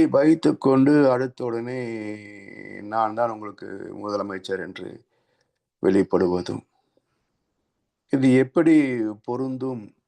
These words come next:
என்பதை சிந்தித்து பார்க்கணும். "அருள் என்னும் அன்பியின் குழவி,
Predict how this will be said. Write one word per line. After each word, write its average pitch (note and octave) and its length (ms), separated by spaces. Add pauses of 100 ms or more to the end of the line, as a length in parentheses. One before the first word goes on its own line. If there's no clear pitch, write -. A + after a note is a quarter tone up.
(800)
என்பதை A#2+ 420
சிந்தித்து G#2 500 (280)
பார்க்கணும். - 520 (3000)
"அருள் D#3+ 380 (140)
என்னும் C3+ 420 (140)
அன்பியின் B2+ 600
குழவி, G#2+ 440